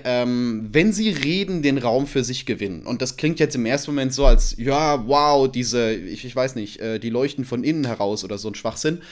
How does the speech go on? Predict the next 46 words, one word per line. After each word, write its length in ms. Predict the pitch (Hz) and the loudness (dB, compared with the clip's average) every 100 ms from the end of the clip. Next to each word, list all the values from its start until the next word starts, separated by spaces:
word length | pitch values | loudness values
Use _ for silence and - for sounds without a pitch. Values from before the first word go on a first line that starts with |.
| - - - | -20 -16 0
Ähm, 320 | 123 127 127 - - - - _ - _ | 2 2 0 -8 -20 -20 -20 _ -20 _
das 160 | - 127 | -6 -4
ist 200 | 175 214 | -2 -2
es 160 | 240 - | -2 -4
tatsächlich 600 | 98 - 80 - 92 - | -8 -8 -12 -14 -18 -16
gar 200 | 82 - | -16 -16
nicht. 260 | - - - - - - | -18 -20 -20 -20 -18 -6
Es 160 | - | -6
ist 300 | - 135 - | -4 -6 -6
Übung. 440 | 156 202 113 - - _ _ _ - | -8 -6 -8 -10 -16 _ _ _ -12
Ich 160 | 131 | -8
hab 120 | 180 - | -8 -4
das 280 | 151 - - - - - | -4 -6 -12 -20 -18 -8
bei, 420 | 117 135 131 131 - 127 | -2 0 2 0 -2 -6
bei, 440 | 123 120 117 120 | -4 -2 -2 -4
äh, 420 | 117 113 113 101 - | -4 -4 -2 -4 -6
also 120 | 120 | -10
klar 200 | 123 139 | -4 -2
merke 240 | 135 120 | -2 -4
ich 80 | 127 | -6
das 100 | 123 | -12
bei 140 | - 107 | -10 -8
den 160 | 101 | -4
Workshops, 480 | 113 160 - 156 - | -4 -2 -2 -4 -4
gut, 180 | 135 143 | -8 -6
da 60 | |
bucht 340 | 107 - 147 - | -10 -8 -10 -6
man 100 | 131 | -6
mich 180 | 123 - | -4 -4
auch, 140 | 127 | -4
um 120 | 123 | -4
da 80 | 95 | -6
in 140 | 98 | -8
dem 100 | 101 | -6
Moment 200 | 104 98 | -4 -6
hinzukommen, 580 | - 151 - - 151 156 | -8 -8 -8 -6 -4 -4
aber 160 | 104 120 | -4 -6
ich 120 | - | -8
hatte 220 | 147 180 | -6 -6
das 240 | 170 - - | -6 -8 -6
auch 160 | 131 | -6
schon 260 | - 135 135 | -4 -6 -4
bei 140 | 110 | -4
so 80 | 113 | -4
einem 180 | 117 113 | -4 -4
Get-Together. 680 | 113 - 107 104 127 78 | -8 -10 -10 -8 -10 -12